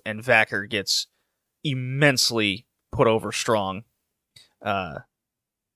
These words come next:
so in that sense of booking, if the, if the end goal was, "How do we get Stephanie Vacker as strong as possible?"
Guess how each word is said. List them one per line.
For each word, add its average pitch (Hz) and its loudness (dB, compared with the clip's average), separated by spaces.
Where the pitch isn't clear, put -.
so 143 0
in 139 0
that 151 6
sense 151 0
of 107 -4
booking, 123 4
if 113 -2
the, 123 2
if - -4
the - -4
end 147 2
goal 135 6
was, 117 6
"How 131 4
do 131 4
we 123 0
get 120 2
Stephanie 117 2
Vacker 113 2
as 104 -4
strong 110 0
as - -12
possible?" 101 -2